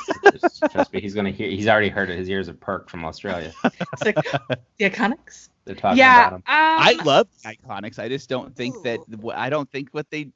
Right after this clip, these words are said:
Speaker 3: I don't know. It's, their look doesn't do anything for me.
Speaker 2: Well, I think their WrestleMania one was the best one. Now,
Speaker 1: Mm-hmm.
Speaker 2: I'm not the biggest Iconics fan, but as far as the worst on the roster,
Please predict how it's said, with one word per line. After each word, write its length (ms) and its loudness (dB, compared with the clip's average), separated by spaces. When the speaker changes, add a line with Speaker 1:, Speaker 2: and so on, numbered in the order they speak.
Speaker 3:
I 60 -10
don't 160 -10
know. 220 -8
It's, 300 -18
their 300 -8
look 280 -8
doesn't 240 -2
do 180 -4
anything 260 -12
for 140 -18
me. 200 -14
Speaker 2:
Well, 400 -8
I 120 -4
think 140 -8
their 120 -2
WrestleMania 580 -2
one 180 -2
was 160 -6
the 100 -2
best 440 -2
one. 260 -6
Now, 140 2
Speaker 1:
Mm-hmm. 80 4
Speaker 2:
I'm 80 2
not 160 2
the 60 -2
biggest 360 -2
Iconics 520 -6
fan, 300 -14
but 300 2
as 280 -2
far 260 2
as 120 -6
the 120 -8
worst 300 -6
on 100 -4
the 80 -6
roster, 640 -4